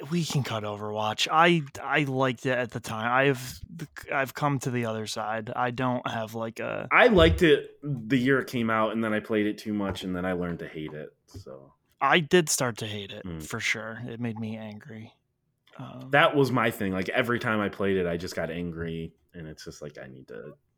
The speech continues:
Speaker 2: move away from this.
Speaker 1: Yeah.
Speaker 2: Uh, okay. Oh, man. This
Speaker 1: You gotta cut it.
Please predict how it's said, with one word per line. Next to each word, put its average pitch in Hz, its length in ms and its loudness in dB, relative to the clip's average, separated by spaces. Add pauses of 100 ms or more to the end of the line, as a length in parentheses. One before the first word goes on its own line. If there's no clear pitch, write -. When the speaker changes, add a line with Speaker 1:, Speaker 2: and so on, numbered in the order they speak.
(160)
Speaker 2:
move 82 280 -14
away - 400 -20
from 76 220 -20
this. 76 340 -18
Speaker 1:
Yeah. 135 500 -10 (580)
Speaker 2:
Uh, 135 680 -8 (240)
okay. 113 260 -6 (720)
Oh, 87 300 -2
man. 90 540 -4 (100)
This 151 220 2
Speaker 1:
You 143 40 -2
gotta 127 320 4
cut 107 240 -10
it. 110 180 -10